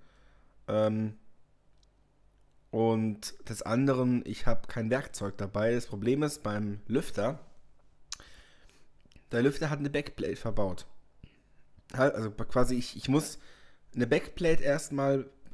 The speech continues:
aufs, also beim, <clears throat> beim Mainboard befestigen, also unten diesen Schrauben und so. Und das ist halt ein bisschen komplizierter im Vergleich zu Boxkühler Bumm drauf.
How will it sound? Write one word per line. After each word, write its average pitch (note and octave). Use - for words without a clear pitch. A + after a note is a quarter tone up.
aufs, B2
also A2+
beim, B2+
<clears throat> D#3+
beim B2+
Mainboard F#3
befestigen, E3+
also B2+
unten E3
diesen A#2
Schrauben F3+
und E3+
so. D#3+
Und B2
das C#3+
ist C#3
halt C3+
ein C3
bisschen C#3
komplizierter C#3
im C#3+
Vergleich B2
zu B2+
Boxkühler B2
Bumm B2+
drauf. G#2